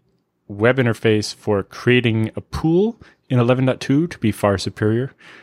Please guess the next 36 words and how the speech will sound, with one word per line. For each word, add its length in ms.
especially 460
when 180
you 80
wanted 440
to 140
do 200
things 560
like 400
select 640
which 320
disks 420
go 240
in 140
which 180
pool. 320
Uh, 200
in 80
my 160
case, 300
I 80
wanted 380
to 420
create 380
a 40
raid 300
Z 200
three 540
of 240
three 400
drives, 640
uh, 180
each 300
from 200
four 280
different 280
shelves. 480